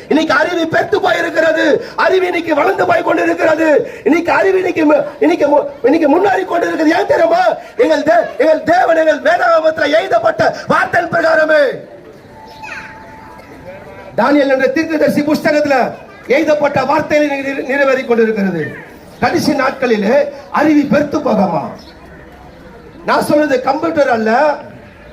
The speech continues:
ஏதோ சிட்டிதல் அல்ல, மனிதனுடைய அறிவு பெருத்து போகாமா? சிறு பிள்ளைகள் கூட கருத்தாக பேசுவார்களாம், சிறு பிள்ளைகள் கூட எதாவது கண்டுபிடிப்பார்களாம்.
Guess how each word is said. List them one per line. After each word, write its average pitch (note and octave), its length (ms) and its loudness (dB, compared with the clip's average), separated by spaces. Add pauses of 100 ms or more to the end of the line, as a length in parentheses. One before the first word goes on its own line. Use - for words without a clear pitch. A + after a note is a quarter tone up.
(140)
ஏதோ D4 280 2
சிட்டிதல் D4 400 0
அல்ல, B3 460 0 (220)
மனிதனுடைய C#4+ 840 2
அறிவு F4 400 0 (200)
பெருத்து E4+ 300 -2
போகாமா? B3 520 0 (240)
சிறு F#4+ 320 -2
பிள்ளைகள் D#4 520 0
கூட D#4 160 0
கருத்தாக D4+ 560 -2
பேசுவார்களாம், A3+ 720 -2 (420)
சிறு F#4 320 -2
பிள்ளைகள் D#4+ 420 -2
கூட D4 280 0
எதாவது C#4+ 460 0
கண்டுபிடிப்பார்களாம். A#3 880 -2